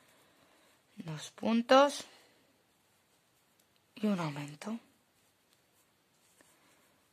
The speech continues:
Y así, dos puntos. A lo mejor se nos hace pesado la faldita porque son muy poquitas vueltas, pero son muy grandes.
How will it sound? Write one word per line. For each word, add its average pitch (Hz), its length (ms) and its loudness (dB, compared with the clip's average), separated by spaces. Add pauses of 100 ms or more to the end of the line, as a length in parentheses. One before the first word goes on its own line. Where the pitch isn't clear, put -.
(540)
Y 185 160 -10
así, 151 480 -8 (380)
dos - 220 -20
puntos. 262 720 -2 (1900)
A - 80 -8
lo 190 60 4
mejor 233 180 8
se 269 100 8
nos 277 140 10
hace 277 180 10
pesado 202 460 12
la 185 100 12
faldita 180 500 6
porque 180 640 2
son 269 220 10
muy 262 140 12
poquitas 233 380 12
vueltas, 269 320 12
pero 226 140 4
son 220 160 4
muy 214 240 8
grandes. 170 640 4